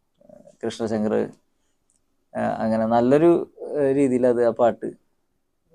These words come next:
ഫോക്ക് എന്ന് പറഞ്ഞാൽ ഏത് കുട്ടിയോട് ചോദിച്ചാലും ആ സമയത്തൊക്കെ ഈ പാട്ട് അറിയായിരുന്നു. പിന്നെ കുറച്ച്, ഏഹ്, സ്ഥലങ്ങളിലൊക്കെ പോയാൽ എന്നോട് എല്ലാവരും പാടാൻ പറയുക തെയ്തക പാട്ട് തന്നെയായിരിക്കും. അപ്പൊ ആ അങ്ങനൊരു,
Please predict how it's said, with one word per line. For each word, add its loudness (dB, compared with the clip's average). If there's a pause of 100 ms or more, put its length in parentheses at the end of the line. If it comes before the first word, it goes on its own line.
ഫോക്ക് 4
എന്ന് 2
പറഞ്ഞാൽ 0
ഏത് 6
കുട്ടിയോട് 2
ചോദിച്ചാലും 0
ആ 6
സമയത്തൊക്കെ 0 (680)
ഈ 0
പാട്ട് 4
അറിയായിരുന്നു. 2 (720)
പിന്നെ -6
കുറച്ച്, 0 (440)
ഏഹ്, -2
സ്ഥലങ്ങളിലൊക്കെ 0
പോയാൽ 2
എന്നോട് 0
എല്ലാവരും -2
പാടാൻ 4
പറയുക 2 (500)
തെയ്തക 6 (320)
പാട്ട് 0
തന്നെയായിരിക്കും. -4 (920)
അപ്പൊ 2
ആ 6
അങ്ങനൊരു, 0